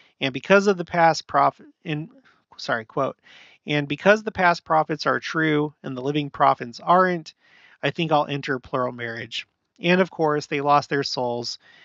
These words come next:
Now that's just a perfect intellectual enterprise on their path to justify the lusts and appetites of the flesh. And I could have sworn that recently I, I actually saw that.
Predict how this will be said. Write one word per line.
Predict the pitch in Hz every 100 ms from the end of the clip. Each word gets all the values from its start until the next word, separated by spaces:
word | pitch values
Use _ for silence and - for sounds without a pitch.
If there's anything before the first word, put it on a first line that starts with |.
| _ _
Now | 151 139
that's | 151 147
just | 160 170
a |
perfect | - 151 156 147
intellectual | 151 143 139 - 139 -
enterprise | 135 131 131 120 117 117 - -
on | 135
their | 131
path | - 135 123 -
to | 135
justify | 135 131 139 - 120 117 117 _
the | -
lusts | 123 131 131 - - -
and | 135 135
appetites | 131 - - 123 123 - - -
of | 123
the | 117
flesh. | - - 110 - - _ _ _ _ _ _ _ _ _ _ _ _ _ _ _ _ _ _
And | - 180 180 180 - _ _ _ _ -
I | 180
could | - 269
have | 269
sworn | 226 214 214
that | 185 160
recently | 143 156 196 160 156 160 160 _ _ _ _ _ _ _ _ _ _ -
I, | 151 135
I | - 160
actually | 160 170 143
saw | 123 - 143 127 139
that. | 151 147 151